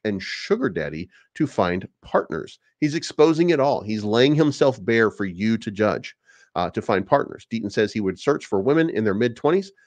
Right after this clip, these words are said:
decades younger than me. He met his current partner, Christiana, when he hired her as an assistant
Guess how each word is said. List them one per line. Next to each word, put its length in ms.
decades 380
younger 220
than 160
me. 100
He 140
met 140
his 120
current 240
partner, 260
Christiana, 600
when 500
he 160
hired 320
her 180
as 140
an 100
assistant 460